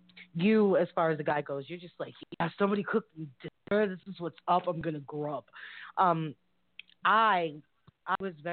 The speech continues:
very picky about eating, but I never asked him to do something like that. Like, I would never, like, because I know that I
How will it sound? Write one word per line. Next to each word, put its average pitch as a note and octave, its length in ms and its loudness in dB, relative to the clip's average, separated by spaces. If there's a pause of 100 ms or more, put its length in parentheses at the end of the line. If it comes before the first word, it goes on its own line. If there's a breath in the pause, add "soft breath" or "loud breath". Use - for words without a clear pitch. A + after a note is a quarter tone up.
very E3 260 -8
picky - 300 -20
about D3 180 -8
eating, D3+ 240 -12
but G3 120 0
I G#3+ 80 4
never G#3+ 80 -2 (240)
asked G#3+ 360 4
him G3 180 -2
to D#3 60 -10
do G3+ 280 -6
something C#3+ 300 -6
like B2 220 -12
that. A2+ 200 -8 (340 loud breath)
Like, D#3+ 100 2
I E3+ 60 6
would E3+ 140 2
never, E3+ 460 4 (300 loud breath)
like, D#3+ 160 2
because F#3 280 -2
I F#3+ 100 2
know F#3 220 2
that E3 120 2
I D#3 120 0